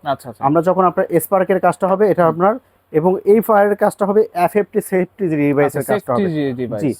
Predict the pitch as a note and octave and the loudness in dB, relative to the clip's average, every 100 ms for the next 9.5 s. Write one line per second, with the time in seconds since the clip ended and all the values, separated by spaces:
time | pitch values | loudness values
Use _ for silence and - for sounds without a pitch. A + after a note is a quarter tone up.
0 | _ C3 D3+ - F3+ F#3 F3 F3+ F3+ F3+ | _ -6 -4 -2 -4 -2 0 0 0 -2
1 | F3 E3 D#3 D3+ E3 D3+ D3 D3 C#3+ C#3+ | -2 -2 -2 -4 -2 0 0 0 0 0
2 | C3 B2+ C3 C#3 C#3 C3 C#3+ C#3+ F#3+ A3 | 0 -2 -6 -8 -8 -6 -4 -4 -4 -8
3 | D3+ B2+ A2+ F#3 F#3 E3+ E3 G3 G#3 G#3 | -12 -14 0 2 4 4 2 2 0 -2
4 | - F3+ F3+ F#3+ G#3 E3 C#3+ A#2 G#2+ G2 | -2 -2 0 2 2 4 2 2 0 -4
5 | - C#3+ C3 D3+ D3 C#3 G#2+ G2+ G2 - | -6 -4 0 2 2 2 0 -4 -8 -10
6 | E3 E3 F#3 F#3+ A3+ A#3 - F3+ D3+ B2+ | -6 -4 -4 -4 -6 -6 -4 -4 -2 -4
7 | A#2+ C#3 B3 D#3 D3 C#3 F3+ G#3 A3 B3 | -2 0 0 2 0 0 0 -2 0 -2
8 | G3 E3+ B2+ A2+ G2 A#2+ B2 B2 B2+ C3 | -2 -6 -8 -8 -8 -2 0 2 0 0
9 | D3 E3 E3+ E3 | 2 0 2 0